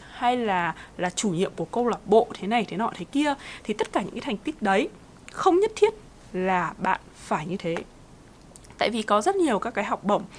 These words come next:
mà nó dựa vào, sắp tới mình sẽ có một cái video mình phỏng vấn một bạn luôn, là cái thành tích về,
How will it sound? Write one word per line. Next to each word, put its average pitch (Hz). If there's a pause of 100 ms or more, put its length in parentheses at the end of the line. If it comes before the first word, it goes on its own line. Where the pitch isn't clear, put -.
(360)
mà 196
nó 190 (240)
dựa 214
vào, 180 (200)
sắp 311
tới 202
mình 240
sẽ -
có 175
một 226
cái 180
video 208
mình 185
phỏng 165
vấn 170
một 220
bạn 196
luôn, 214 (200)
là 180
cái -
thành 233
tích -
về, 170